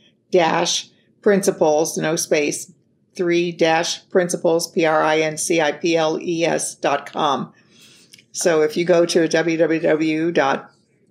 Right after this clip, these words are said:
three principles dot com, uh, you can find out a lot about, a lot of stuff that I do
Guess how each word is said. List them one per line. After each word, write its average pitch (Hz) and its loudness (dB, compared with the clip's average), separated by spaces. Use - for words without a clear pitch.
three 170 -2
principles 160 -2
dot 147 0
com, 190 -2
uh, 165 -4
you 160 -4
can 165 -4
find 165 -2
out 156 0
a 156 0
lot 160 2
about, 156 0
a 175 -6
lot 175 2
of 170 2
stuff 185 0
that 175 4
I 175 4
do 190 6